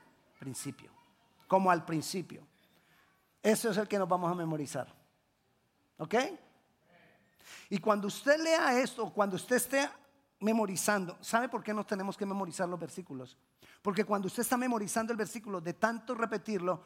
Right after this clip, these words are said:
usted sin darse cuenta está meditando en él. Y uno de los consejos que nos dio Dios y lo dejó plasmado en la palabra, que se lo dijo a Josué y lo dejó plasmado para que nosotros lo leyéramos y entendiéramos que es indispensable,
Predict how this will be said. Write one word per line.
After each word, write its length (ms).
usted 300
sin 200
darse 280
cuenta 240
está 200
meditando 580
en 100
él. 220
Y 80
uno 140
de 100
los 180
consejos 600
que 120
nos 240
dio 240
Dios 300
y 40
lo 120
dejó 200
plasmado 580
en 60
la 140
palabra, 520
que 120
se 160
lo 120
dijo 220
a 80
Josué 440
y 120
lo 160
dejó 220
plasmado 580
para 200
que 120
nosotros 360
lo 100
leyéramos 600
y 40
entendiéramos 760
que 220
es 140
indispensable, 840